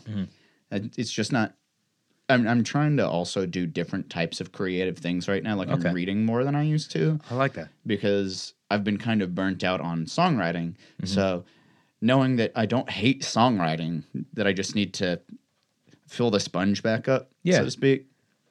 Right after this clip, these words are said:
Speaker 2: So I'm
Speaker 1: Mm-hmm.
Speaker 2: trying to do other, you gotta live a life to write about.
Speaker 1: Oh, a hundred percent.
Speaker 2: Yeah.
Speaker 1: Yeah. And with anything, there's this, uh, my parents use this analogy for, like, a radiation badge.
Speaker 2: Mm-hmm.
Speaker 1: My mom is a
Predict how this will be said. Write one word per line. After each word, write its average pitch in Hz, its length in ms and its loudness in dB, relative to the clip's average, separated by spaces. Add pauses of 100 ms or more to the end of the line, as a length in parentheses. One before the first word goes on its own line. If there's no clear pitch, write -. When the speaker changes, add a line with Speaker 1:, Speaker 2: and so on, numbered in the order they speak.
(240)
Speaker 2:
So 92 260 0
I'm 92 160 0
Speaker 1:
Mm-hmm. - 240 -8
Speaker 2:
trying 104 200 2
to 90 200 0 (440)
do 107 200 4
other, 95 420 2 (280)
you 127 100 2
gotta 143 200 6
live 110 220 4
a 98 40 0
life 90 340 2
to 90 120 -4
write 80 240 -2
about. 60 280 -10 (400)
Speaker 1:
Oh, 151 160 10
a - 40 4
hundred 123 220 4
percent. 107 340 -2 (140)
Speaker 2:
Yeah. 73 200 -4
Speaker 1:
Yeah. 85 120 -6 (540)
And 98 160 -2
with 104 160 0
anything, 117 300 4
there's 92 200 2
this, 87 220 -2
uh, 82 280 2
my 87 140 -2
parents 110 480 0 (280)
use 95 220 0
this 82 140 -6
analogy 85 460 -2
for, - 240 -6
like, 80 180 -4
a 78 220 -6
radiation 87 560 0
badge. 85 380 -8
Speaker 2:
Mm-hmm. 95 320 -2 (120)
Speaker 1:
My 92 60 0
mom 85 180 2
is 82 140 -4
a 76 280 -4